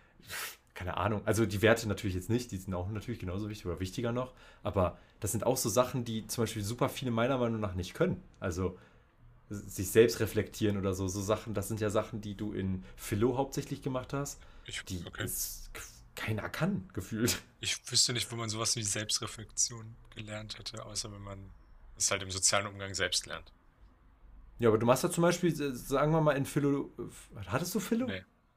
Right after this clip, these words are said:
Speaker 1: Weil, guck mal, in Philo hast du dann so Gedankenexperimente ja gemacht. Dieses bekannteste ist ja das mit der, mit den zwei Schienen.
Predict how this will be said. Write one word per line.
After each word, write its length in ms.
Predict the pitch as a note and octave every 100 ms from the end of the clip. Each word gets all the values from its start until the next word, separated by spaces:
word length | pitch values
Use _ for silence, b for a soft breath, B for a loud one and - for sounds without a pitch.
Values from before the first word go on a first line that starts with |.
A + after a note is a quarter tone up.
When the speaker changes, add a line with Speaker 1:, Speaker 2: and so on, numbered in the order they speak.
| _ _ _ _ _ _ -
Speaker 1:
Weil, 120 | A2
guck 100 | G2+
mal, 100 | A2+
in 80 | G#2
Philo 220 | - D3
hast 140 | D#3 D#3
du 40 |
dann 140 | C3+ B2+
so 280 | C3+ B2 A#2+
Gedankenexperimente 920 | A#2+ C#3 C#3 F#2 - F2+ F#2 F#2 F#2
ja 120 | F2+
gemacht. 400 | F#2 F#2 F#2 - B B -
Dieses 180 | G2 F#2+
bekannteste 540 | A#2+ A#2+ B2 A2 B2
ist 200 | A2+ G#2+
ja 80 | A2
das 160 | G#2 -
mit 80 | G#2
der, 120 | F#2 -
mit 120 | G2+
den 140 | G2+ F#2
zwei 200 | F#2+ F2
Schienen. 400 | - F2+ E2